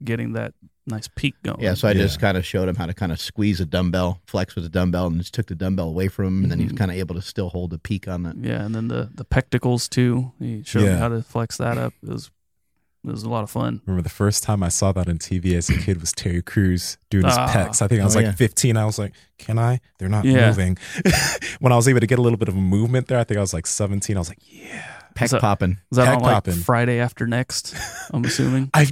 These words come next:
Speaker 3: I don't know which one. I
Speaker 1: Yeah.
Speaker 3: just, I remember I saw Terry Crews on T V,
Speaker 1: <laughs>
Speaker 3: you know, making his pecs dance. And that in itself was motivating.
Speaker 1: Yeah.
Speaker 3: Shoot.
Speaker 2: You know, it's, it's an interesting thing that we don't start there. It's an interesting thing we don't start with flexing, because it's like,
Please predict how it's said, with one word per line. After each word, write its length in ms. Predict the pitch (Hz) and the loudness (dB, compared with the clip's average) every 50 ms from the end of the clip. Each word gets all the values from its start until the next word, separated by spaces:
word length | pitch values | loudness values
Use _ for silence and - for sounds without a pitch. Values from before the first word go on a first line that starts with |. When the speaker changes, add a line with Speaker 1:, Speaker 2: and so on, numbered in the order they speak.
| - - | 2 2
Speaker 3:
I 100 | 139 143 | 4 4
don't 160 | 151 151 147 | 6 4 4
know 120 | 139 139 | 4 4
which 220 | 131 127 131 - - | 4 4 4 2 2
one. 120 | 120 98 98 | 2 4 4
I 20 | |
Speaker 1:
Yeah. 60 | 107 104 | 4 4
Speaker 3:
just, 160 | 123 123 - | 4 2 2
I 20 | |
remember 240 | 120 120 123 123 127 | 2 2 2 4 4
I 60 | 117 | 4
saw 200 | 113 - 120 110 | 4 4 2 0
Terry 280 | - - 113 107 104 98 | 2 2 0 0 0 0
Crews 260 | - - 107 98 92 | -2 -2 -2 2 4
on 160 | 98 95 92 - | 4 4 6 6
T 220 | - 147 104 98 | 6 6 6 6
V, 320 | 92 98 98 95 90 90 - - | 4 2 2 2 2 0 -2 -2
Speaker 1:
<laughs> 100 | 127 - - | -4 -2 0
Speaker 3:
you 80 | 101 | 0
know, 100 | 95 95 | 2 2
making 280 | 95 92 92 - - 87 | 2 2 0 0 -2 -2
his 100 | - - | -4 -2
pecs 320 | - - 101 95 - - | -2 -2 -2 -2 -2 -4
dance. 440 | - 90 85 82 - - - - - - - - - | -4 -4 -4 -4 -6 -10 -12 -16 -16 -20 -12 -4 -2
And 180 | 165 156 90 92 | 0 2 2 4
that 160 | 127 147 131 | 4 4 2
in 80 | 117 101 | 2 0
itself 320 | 85 73 - 117 117 - | 0 -2 0 -2 0 -2
was 100 | - 87 | -2 -4
motivating. 480 | 82 85 85 80 78 73 73 73 82 - - - - _ _ _ | -2 -2 -2 -2 -4 -4 -6 -8 -8 -10 -16 -20 -20 _ _ _
Speaker 1:
Yeah. 400 | - 113 120 113 104 90 - 131 - - - - - | -4 0 0 0 0 0 -4 -6 -6 -8 -12 -14 -14
Speaker 3:
Shoot. 260 | - - 98 98 - - _ _ _ - | -12 -10 -10 -10 -10 -14 _ _ _ -4
Speaker 2:
You 120 | 135 143 | -2 2
know, 120 | 151 143 123 | 4 4 4
it's, 180 | 120 - - - | 4 4 2 0
it's 160 | 113 104 92 | 0 2 2
an 100 | 107 110 | 2 2
interesting 460 | 123 139 - 139 120 - 117 107 101 | 2 2 2 0 0 2 2 2 2
thing 220 | - 123 123 127 | 4 4 4 4
that 100 | 117 - | 4 2
we 120 | 95 104 101 | 2 2 2
don't 200 | 110 107 - - | 2 2 -2 -4
start 460 | - - - 127 120 120 - - - | -8 -2 0 2 2 2 0 -4 -4
there. 240 | - 92 82 92 - | -2 -2 -2 -2 -4
It's 100 | - - 110 | -2 0 4
an 80 | 107 | 4
interesting 380 | 113 113 - 107 - - 110 104 | 4 4 2 0 -2 0 2 2
thing 120 | 107 104 | 2 2
we 80 | 98 98 | 2 2
don't 200 | 98 92 - 95 | 0 -2 -2 -6
start 360 | - - - 104 104 - - | -6 -2 0 0 0 0 -2
with 100 | 101 - | -6 -10
flexing, 600 | - - 107 110 127 - - - 85 69 90 87 _ _ _ - | -8 -4 -4 -4 -4 -4 -6 -8 -8 -8 -8 -12 _ _ _ -8
because 400 | 107 104 - 120 110 104 98 92 | -8 -4 0 2 2 2 0 -2
it's 160 | 92 - - | -4 -4 -2
like, 300 | 113 104 101 92 - _ | 0 2 0 0 -2 _